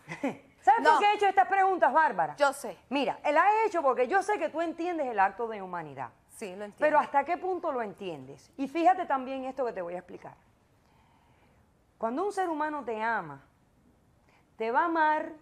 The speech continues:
Speaker 1: sin tu control y sin tus dudas. ¿Me estás entendiendo?
Speaker 2: Sí, claro que sí.
Speaker 1: O sea, si este hombre realmente a ti te ama, se le para Shakira al lado y Shakira no significa nada para él.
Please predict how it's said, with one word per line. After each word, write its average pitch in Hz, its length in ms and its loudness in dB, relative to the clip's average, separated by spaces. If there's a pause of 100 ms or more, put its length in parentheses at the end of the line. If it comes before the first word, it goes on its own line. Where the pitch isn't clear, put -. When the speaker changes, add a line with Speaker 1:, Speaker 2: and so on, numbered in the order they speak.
(120)
Speaker 1:
sin 233 360 -12
tu 240 140 -12
control 240 560 -2 (240)
y 208 80 -14
sin 214 220 -14
tus 151 240 -14
dudas. 139 500 -16 (720)
¿Me 170 80 -14
estás 190 200 -8
entendiendo? 277 540 -10
Speaker 2:
Sí, 214 100 -18
claro 180 280 -14
que 220 100 -18
sí. 196 140 -20 (580)
Speaker 1:
O - 60 -16
sea, 196 320 -4 (440)
si 320 220 -4
este 392 260 2
hombre 330 340 0
realmente 277 1080 0
a 208 140 -4
ti 285 160 -14
te 208 180 -8
ama, 170 360 -12 (760)
se 226 140 -4
le 226 140 0
para 320 340 4
Shakira 262 600 0
al 220 120 0
lado 175 380 -4 (680)
y 311 80 -10
Shakira 330 480 0
no 427 100 -6
significa 415 560 -2
nada 381 300 2
para 359 260 2
él. 427 260 -4